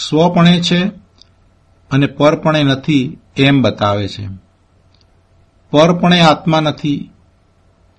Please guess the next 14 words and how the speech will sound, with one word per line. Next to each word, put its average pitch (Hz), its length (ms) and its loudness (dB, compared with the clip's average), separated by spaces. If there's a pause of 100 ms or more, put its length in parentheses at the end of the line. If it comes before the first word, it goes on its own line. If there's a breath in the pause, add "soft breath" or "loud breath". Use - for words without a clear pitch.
(120)
તેથી 151 400 0
પર 175 320 0
વસ્તુનું 156 640 -4
કાંઈ 131 300 -2
પણ 180 200 -2
કરવા 131 420 0
આત્મા 117 680 -4 (200 soft breath)
સમર્થ 165 520 -2
નથી 131 460 -4 (960)
અને 139 160 0
પર 147 420 0
વસ્તુ 156 440 -2
ન 135 140 4
હોય 120 520 2